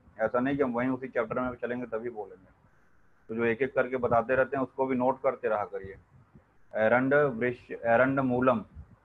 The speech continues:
ध्यान से सुनिएगा, एरंड नहीं, एरंड मूलम वृक्ष वात हराणा और रासना वात हराणा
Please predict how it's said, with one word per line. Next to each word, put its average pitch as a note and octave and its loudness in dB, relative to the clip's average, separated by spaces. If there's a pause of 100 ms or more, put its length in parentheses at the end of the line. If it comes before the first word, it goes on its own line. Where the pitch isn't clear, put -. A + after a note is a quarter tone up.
(120)
ध्यान A#2+ 0
से A#2+ -14
सुनिएगा, B2+ 0
एरंड A#2 4
नहीं, C#3+ -2
एरंड B2 4
मूलम B2 0 (440)
वृक्ष C3 -2
वात A#2+ 4
हराणा G#2+ -2 (420)
और G#2+ 0
रासना B2+ 4 (280)
वात A#2 6
हराणा A2+ 2